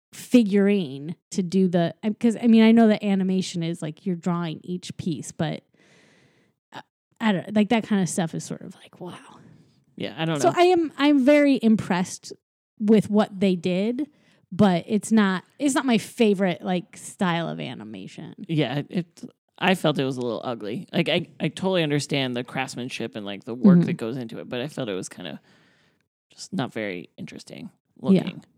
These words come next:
Speaker 1: Yeah. It's not, it, and also though, but, like, like, if, like, I think about it, like, if it were to be made now, I think it would look a lot different, even if it was done in the same style. Like, same w-,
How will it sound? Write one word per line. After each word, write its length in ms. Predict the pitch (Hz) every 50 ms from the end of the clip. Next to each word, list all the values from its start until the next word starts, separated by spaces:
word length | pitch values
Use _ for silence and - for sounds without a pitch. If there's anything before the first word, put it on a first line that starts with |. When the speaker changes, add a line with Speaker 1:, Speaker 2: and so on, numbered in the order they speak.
| _ _ _ _ -
Speaker 1:
Yeah. 140 | - - - - - _ _ -
It's 220 | - 254 - - -
not, 280 | 339 359 349 330 285 - _ _
it, 160 | - 302 294 - _ - - - - - - - -
and 100 | - 339 349
also 340 | 302 349 339 - - 359
though, 120 | 285 311 311
but, 160 | 254 277 277
like, 320 | 240 277 262 - 180 - - _
like, 200 | - 294 254 220
if, 160 | 254 254 - - - _ _ _ _ _ -
like, 160 | 285 262 247
I 60 | 254 240
think 180 | - 285 277
about 200 | 269 226 226 214
it, 100 | 214 -
like, 240 | 226 208 202 190 - _ _ _ _ -
if 520 | 269 262 240 233 214 - - - - - - _
it 240 | - 247 233 - 240
were 200 | 220 240 240 226
to 160 | - - 240
be 160 | 196 220 214
made 260 | 202 202 202 190 185 180
now, 560 | 180 180 180 196 196 180 170 160 165 175 -
I 80 | - 202
think 200 | - - 202 175
it 100 | 180 -
would 160 | 185 185 175
look 160 | 185 180 -
a 40 | 170
lot 280 | 170 165 165 - - -
different, 380 | 262 285 - - 160 - - -
even 260 | 254 226 220 226 226
if 120 | 208 -
it 60 | 214 202
was 120 | 220 202 175
done 220 | - 196 190 190
in 140 | 190 185 185
the 80 | 185
same 300 | 185 - - 190 175 190
style. 400 | 190 - - 226 220 208 - -
Like, 160 | - 214 208 -
same 300 | - - 208 208 202 202
w-, 120 | 202 -